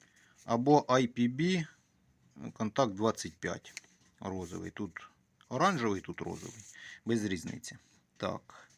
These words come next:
Е, бат плюс, постійне живлення, значить, червоний.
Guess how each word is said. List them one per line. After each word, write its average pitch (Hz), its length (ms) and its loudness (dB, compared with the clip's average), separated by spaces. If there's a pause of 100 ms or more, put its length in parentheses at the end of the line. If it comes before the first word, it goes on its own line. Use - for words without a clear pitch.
(720)
Е, - 40 -16 (800)
бат 135 540 6
плюс, 92 340 -2
постійне 107 520 2
живлення, 87 560 -4
значить, 87 360 -12
червоний. 107 760 0